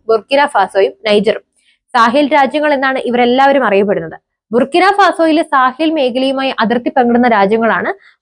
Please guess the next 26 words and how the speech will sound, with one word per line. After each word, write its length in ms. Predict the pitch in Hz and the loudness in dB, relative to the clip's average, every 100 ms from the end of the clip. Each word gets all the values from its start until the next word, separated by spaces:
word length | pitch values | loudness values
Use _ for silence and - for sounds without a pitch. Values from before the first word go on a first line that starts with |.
| 226 | -2
മാലിയും 460 | 247 247 277 370 285 | 2 2 2 2 0
നൈജറും. 380 | 196 196 190 - 214 | 0 0 -2 -4 -4
മറ്റു 200 | 247 330 | -2 0
ചില 180 | 339 339 | 2 2
രാജ്യങ്ങളും 600 | 311 277 294 302 302 269 | 2 2 0 0 -2 -2
ഈ 100 | 294 | -2
മേഖലയിൽ 500 | 277 247 285 302 269 | 0 0 2 2 0
ഉണ്ടെങ്കിലും 440 | 240 247 214 294 _ _ - | 0 2 0 0 _ _ -2
ഈ 100 | 294 | 2
മൂന്ന് 420 | 320 285 302 349 | 4 2 2 2
രാജ്യങ്ങൾ 500 | 381 285 254 285 240 277 | 2 2 0 0 0 -2
പുതിയ 240 | 262 226 320 | -2 -2 -2
സഖ്യം 420 | 294 - 302 311 | -4 -4 -2 0
രൂപീകരിച്ച് 500 | 262 240 254 233 277 | 2 2 0 0 -2
മുന്നോട്ട് 440 | 262 247 330 370 | -2 2 2 2
പോവുകയാണ്. 600 | 392 214 214 208 165 160 - _ _ _ _ - | 2 2 2 2 0 -2 -10 _ _ _ _ 0
സാഹേൽ 480 | 294 320 370 381 370 | 2 2 2 2 2
രാഷ്ട്ര 260 | 311 - | 0 -2
സഖ്യം 400 | - 285 294 285 | -4 -4 -4 -4
എന്ന 120 | 269 | -4
പേരിൽ 300 | 277 247 247 | -2 -2 -2
സൈനിക 440 | 262 247 226 277 262 | -2 0 0 0 0
ഭരണകൂടങ്ങൾ 640 | 269 240 269 247 226 254 - | 0 0 0 0 0 -2 -4
പുതിയ 280 | 254 220 330 | -4 0 0
മുന്നണി 280 | 294 226 247 | 0 0 0
രൂപീകരിച്ചു. 680 | 214 190 214 180 165 277 | 2 2 2 0 0 -4